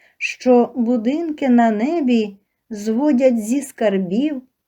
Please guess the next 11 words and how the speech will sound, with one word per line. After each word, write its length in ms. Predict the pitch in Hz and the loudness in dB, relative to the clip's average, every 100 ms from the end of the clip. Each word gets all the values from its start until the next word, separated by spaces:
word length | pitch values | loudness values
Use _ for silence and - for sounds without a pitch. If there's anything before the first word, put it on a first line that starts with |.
| _ - | _ -16
зібраних 960 | 185 - 190 196 208 226 254 294 _ - | -12 -2 2 2 2 2 2 -2 _ -8
унизу. 760 | 202 247 262 262 311 202 - _ _ _ _ _ _ _ _ _ - | -2 -2 -2 -4 -2 -4 -6 _ _ _ _ _ _ _ _ _ -10
Збирайте 800 | 190 196 220 269 349 320 285 | -4 2 2 2 -2 -2 -4
ж 140 | 262 - | -4 -8
собі 480 | - 247 220 247 302 | -2 -2 0 -2 -4
скарби 640 | - - 214 214 202 294 | -6 -2 0 0 -2 0
на 160 | 247 214 | 0 0
небі, 680 | 214 302 285 214 196 190 _ _ _ - | 0 0 0 0 -2 -4 _ _ _ -10
де 260 | 190 233 | 0 0
ні 240 | 220 190 180 | 2 0 -4
черв, 640 | - - 185 262 277 269 | -10 -6 -2 -2 -2 -6